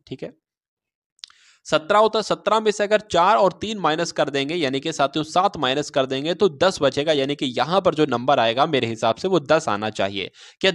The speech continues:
दस कहीं ऑप्शन में है साथियों? तो बिल्कुल ऑप्शन में, ऑप्शन नंबर डी वाले में, और यही आपका बिल्कुल करेक्ट आंसर हो जाएगा। भाई बहुत बढ़िया, very good class।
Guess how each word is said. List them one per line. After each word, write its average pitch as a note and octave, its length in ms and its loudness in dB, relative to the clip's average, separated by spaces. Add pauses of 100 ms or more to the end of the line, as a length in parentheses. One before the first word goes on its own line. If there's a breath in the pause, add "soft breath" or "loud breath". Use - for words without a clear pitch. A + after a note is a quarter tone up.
दस - 180 2
कहीं A#3 220 0
ऑप्शन E3+ 360 2
में G#3 100 -4
है F#3 100 0
साथियों? F#3 440 0
तो F#3 140 0
बिल्कुल D3+ 380 2
ऑप्शन D#3 320 2
में, F3 120 -2
ऑप्शन D#3+ 300 4
नंबर D#3 200 -2
डी A#2+ 220 -2
वाले D#3 280 2
में, F#3 100 -2
और E3+ 140 0
यही C3+ 320 -2
आपका A#2+ 480 2 (320 loud breath)
बिल्कुल G#3 460 2
करेक्ट C3 340 -2
आंसर G#2 280 -4
हो C3+ 100 0
जाएगा। C#3 240 0
भाई D3 120 0 (120)
बहुत F3 300 0
बढ़िया, C3 360 2 (640)
very G2 180 -2
good A#2+ 180 -10
class। D#2+ 420 -4